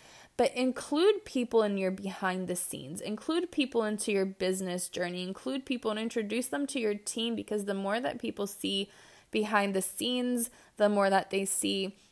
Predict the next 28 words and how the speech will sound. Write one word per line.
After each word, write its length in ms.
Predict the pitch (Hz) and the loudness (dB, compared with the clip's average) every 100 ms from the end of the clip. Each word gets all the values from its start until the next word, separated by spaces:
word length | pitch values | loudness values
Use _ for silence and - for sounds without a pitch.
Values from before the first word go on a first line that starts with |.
| _ | _
who 120 | - 233 | -2 0
you 180 | 220 | 2
are, 240 | - 190 247 | 4 6 8
they're 140 | 247 | 6
gonna 180 | 240 254 | 4 0
start 360 | 262 220 175 - | 2 2 2 -2
cheering 440 | - 247 240 233 | -2 0 2 0
for 160 | - 190 | 0 2
you 100 | 185 | 2
and 80 | |
they're 100 | 190 | 0
gonna 120 | 208 220 | -4 -2
start 240 | 233 202 202 | -2 -2 -4
rooting 440 | 202 240 262 233 | -4 0 2 2
for 200 | 226 175 | 0 -2
you. 240 | 185 185 | 0 0
And 180 | - 202 | 0 -2
if 240 | 220 - - | -2 -4 -2
they 180 | 254 226 | 0 0
do 500 | 208 - - 269 269 | -4 -4 -2 2 6
that, 220 | 214 202 | 4 4
that 180 | 196 196 | 0 0
means 260 | 202 202 | -4 -2
that 240 | 196 185 - | -2 -2 -2
they 80 | |
like 440 | 185 185 202 196 - | -2 2 2 0 -2
you 120 | 185 | -2
and 380 | - 180 180 | -2 -6 -4